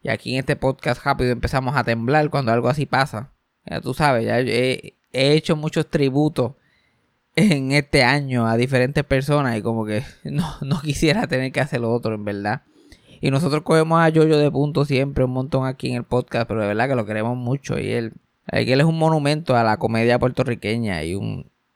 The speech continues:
uno de nuestros pocos íconos que queda por ahí dando tumbos todavía.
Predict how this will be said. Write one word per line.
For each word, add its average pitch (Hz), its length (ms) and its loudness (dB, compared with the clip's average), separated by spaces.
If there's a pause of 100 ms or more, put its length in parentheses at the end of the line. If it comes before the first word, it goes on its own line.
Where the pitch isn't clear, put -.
(160)
uno 127 220 -2
de 156 100 2
nuestros 143 340 0
pocos 143 440 2
íconos 143 440 0
que 131 100 0
queda 123 240 2
por 127 180 2
ahí 120 160 0
dando 120 320 -2
tumbos 117 360 -4
todavía. 101 640 0